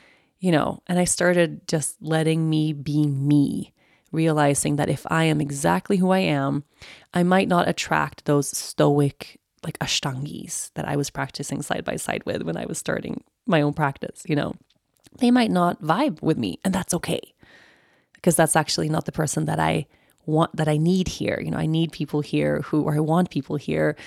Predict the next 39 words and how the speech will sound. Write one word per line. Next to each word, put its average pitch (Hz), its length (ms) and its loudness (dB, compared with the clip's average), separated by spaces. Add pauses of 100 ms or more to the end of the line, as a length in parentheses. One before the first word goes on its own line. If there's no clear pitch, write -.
(320)
who 175 200 2
just 165 320 0
vibe 143 340 -4
with 151 140 -2
who 151 260 -10
I 147 260 -6
am. - 320 -10 (720)
And 165 200 2
then 180 140 6
I 190 80 8
started 185 260 2
getting 175 280 2
a 170 60 4
whole 170 460 2
different 160 460 -2
kind 151 280 -2
of 151 100 -4
clientele 135 540 -4
started - 320 -6
showing - 300 -6
up. - 120 -10
A - 40 -6
different 165 340 -4
kind 151 240 -4
of 156 120 -8
community 143 380 0
started 135 320 -6
forming 147 400 -4
around, 151 460 -2 (560)
around 156 240 0
my 160 100 0
classes 226 460 -4
because 160 260 -4
I 165 120 -4
was 151 180 -4
just - 160 -6
who 165 160 -6
I 143 100 -4
was. 135 520 -6